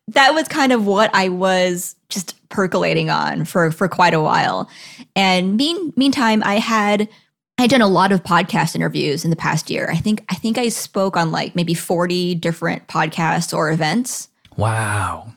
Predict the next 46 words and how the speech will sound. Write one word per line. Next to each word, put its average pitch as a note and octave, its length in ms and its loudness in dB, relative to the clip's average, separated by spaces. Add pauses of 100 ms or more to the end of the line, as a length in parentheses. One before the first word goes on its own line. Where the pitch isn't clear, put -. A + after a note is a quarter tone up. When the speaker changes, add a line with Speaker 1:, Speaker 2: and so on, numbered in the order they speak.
Speaker 1:
Which - 360 -6
was A3 140 2
a B3+ 40 4
lot, F3+ 440 4
<laughs> - 40 -20
but B3 320 2
I G#3 100 6
was G#3+ 120 4
definitely G3+ 840 2 (420)
working G#3+ 360 4
it - 120 0
over F#3+ 260 2
my F3+ 140 2
capacity, F3 720 -6 (420)
but A3 300 4 (360)
was A#3+ 160 2
really C4+ 280 2
trying G#3+ 360 0
to G#3 100 0
learn F3 180 -2
from, E3+ 160 -4 (280)
from F3+ 200 2
every E3+ 260 2
experience. D#3+ 800 -4
I F#3+ 100 2
very F#3+ 160 4
much G#3+ 200 0
learned F3+ 180 2
by F3 100 2
doing. D3+ 580 -2 (200)
So - 140 0
I - 20 6
was F3 100 2
wanting A3 320 2
to, F3+ 160 2
you E3 120 2
know, D#3 140 -2
get D#3 200 -6
better D3+ 320 -2
at D3 400 -2 (600)
not A#3 200 0
even A#3 220 4
just - 180 -4
public - 340 -4
speaking, C4+ 580 -2
but E3 320 0